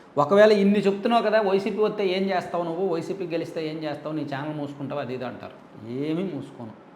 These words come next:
నేను చెప్పింది తప్పు అయింది, నా అంచనా తప్పు అయిందని ఒక క్షమాపణ చెప్తా,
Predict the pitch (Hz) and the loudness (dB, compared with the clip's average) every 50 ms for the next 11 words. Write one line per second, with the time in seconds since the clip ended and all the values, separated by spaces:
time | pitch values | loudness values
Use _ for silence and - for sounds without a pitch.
0 | - - - - - - - - - - - - - - - 120 139 147 143 135 | -20 -20 -20 -20 -20 -20 -20 -20 -20 -20 -20 -20 -20 -12 -6 -4 -2 -2 -2 -2
1 | 131 127 - - 170 190 220 226 - 156 139 - - - 139 131 127 135 196 - | -2 -4 -4 -4 -4 -4 -4 -4 -4 -4 -6 -4 -4 -4 -4 -4 -4 -6 -6 -6
2 | 170 151 139 127 120 - - 160 156 - 123 113 - - 135 127 123 135 175 175 | -6 -6 -6 -8 -8 -8 -8 -8 -6 -8 -8 -10 -10 -10 -8 -8 -6 -6 -8 -8
3 | - - - - 110 117 139 143 147 160 135 - - - - - - | -10 -12 -14 -14 -10 -10 -10 -10 -8 -10 -12 -12 -12 -14 -18 -20 -20